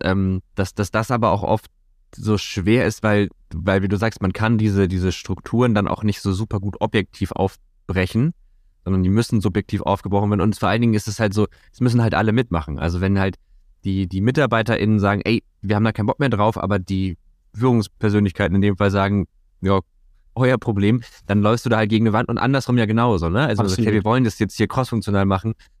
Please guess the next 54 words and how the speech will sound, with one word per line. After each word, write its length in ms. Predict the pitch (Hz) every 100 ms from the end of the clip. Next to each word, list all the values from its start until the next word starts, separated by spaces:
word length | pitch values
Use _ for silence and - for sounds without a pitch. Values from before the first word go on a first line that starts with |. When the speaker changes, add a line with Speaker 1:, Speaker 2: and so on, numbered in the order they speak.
| _
Speaker 1:
Es 60 |
gibt 180 | - 110
ja 100 | 101
auch 100 | 92
viele, 240 | - 123
die 100 | 104
sagen, 300 | 98 101 104 -
"Ich 140 | 87
möchte 300 | 117 123 -
eigentlich 260 | 95 98 78
einfach 140 | 101
nur 100 | 101
von 120 | 98
oben 180 | 107 110
gesagt 240 | 98 104
bekommen, 260 | 104 98 101
was 80 | 95
ich 100 | 95
zu 120 | 95
tun 220 | - 110
hab 120 | 110 - _ _ -
Speaker 2:
Ja. 120 | 120 - -
Speaker 1:
und 120 | 107
das 120 | 104
abarbeiten", 640 | 101 - 110 113 110 123
und 140 | 104 101
dann 280 | 107 107 - _ _ _ _ _ -
kann 140 | 101
das 100 | 104
Speaker 2:
Du 40 | 104
Speaker 1:
wahrscheinlich 240 | 98 160
Speaker 2:
läufst 120 | 185
Speaker 1:
einen 60 | 107
Speaker 2:
da 40 |
Speaker 1:
ähnlichen 160 | 180 -
Speaker 2:
schon 100 | 175
Speaker 1:
Frust 220 | 165 165
Speaker 2:
automatisch 400 | 160 147 165 165
immer 220 | 165 160
in 100 | 156
so 80 | 143
einen 180 | 147 143
kleinen 300 | 147 147 156
Dissens, 360 | 139 160 185
das 160 | 160 135
hatten 180 | 143 139
wir 120 | 127
auch 80 | 120
damals, 500 | 131 139 180 180 175
also, 200 | 139 131 -
Speaker 1:
Ja. 200 | 107 92
Speaker 2:
ne, 220 | 135 151 - _ _
äh, 80 | 104 90 -
ähm, 380 | - 127 127 113